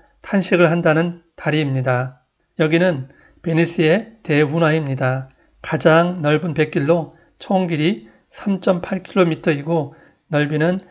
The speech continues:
삼십에서 구십 미터, 깊이는 오 미터입니다. 이 다리는 대운하의 리알토 다리라 불리며 십이 세기에 지어졌고 여러 번 중개축을 했고 베네치아에서 가장 유명한 다리입니다.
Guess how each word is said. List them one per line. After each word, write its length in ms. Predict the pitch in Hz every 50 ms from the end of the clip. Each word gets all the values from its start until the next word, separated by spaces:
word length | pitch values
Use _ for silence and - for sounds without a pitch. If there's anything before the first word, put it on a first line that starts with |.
| - _ _
삼십에서 580 | - - - 220 185 - 202 180 165 165 180 175
구십 240 | - - - 202 170
미터, 480 | 160 151 - - 139 131 131 131 - _ _ _ _ _
깊이는 600 | - - 170 170 - - 160 165 175 175 170 - _ _ _
오 120 | - 165 156
미터입니다. 840 | 170 170 170 175 170 156 135 135 135 135 135 131 131 131 131 - - _ _ _ _ _
이 160 | - 160 170
다리는 520 | 165 165 151 151 151 156 196 175 139 - - _ _ _
대운하의 880 | - 156 151 156 156 147 - 160 151 147 147 151 151 160 220 254 - - - _ _ _ _
리알토 520 | - 147 156 160 165 175 170 170 185 180
다리라 320 | 175 165 151 156 156 160 156
불리며 520 | 160 160 143 143 143 165 - 139 135 - - _ - _ _
십이 320 | - - - - 180 190
세기에 300 | - 185 175 170 185 170
지어졌고 640 | 170 - 185 160 151 151 139 135 - 185 170 156 - - - - _ _ -
여러 240 | 147 143 156 160 160
번 360 | 156 143 160 202 208 202 - - - _ _ _
중개축을 540 | - - 175 165 185 180 - 196 170 180 156
했고 420 | 127 135 - - 160 151 151 - - _ _ _ _ _ _
베네치아에서 720 | - 156 165 165 165 - 165 151 131 170 165 196 202 - - _ _
가장 380 | - - - 135 - 170 170 165
유명한 400 | 143 139 147 147 147 156 160 156
다리입니다. 760 | 151 156 160 151 135 131 131 135 131 135 131 127 127 -